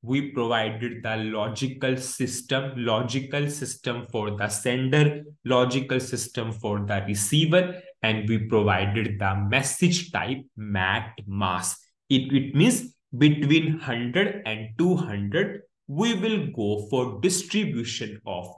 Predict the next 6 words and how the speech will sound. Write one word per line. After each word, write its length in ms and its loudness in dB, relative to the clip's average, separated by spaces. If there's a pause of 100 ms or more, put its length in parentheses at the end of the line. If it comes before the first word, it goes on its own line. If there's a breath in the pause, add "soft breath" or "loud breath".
the 300 0 (140)
materials. 880 -4 (300 loud breath)
Hundred 560 4
is 180 -2
the 140 2
sender, 720 0